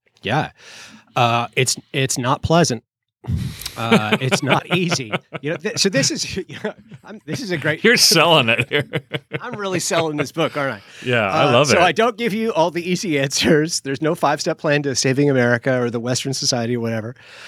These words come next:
Speaker 1: Uh, and also, um,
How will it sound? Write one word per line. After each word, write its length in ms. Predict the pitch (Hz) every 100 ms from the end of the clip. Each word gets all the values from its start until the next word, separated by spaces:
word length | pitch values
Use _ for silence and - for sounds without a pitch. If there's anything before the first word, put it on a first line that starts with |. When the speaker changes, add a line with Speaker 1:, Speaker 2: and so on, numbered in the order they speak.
| - -
Speaker 1:
Uh, 260 | - 135 143
and 200 | 165 165
also, 800 | - 165 226 - 135 120 123 127 120 -
um, 520 | 127 120 117 117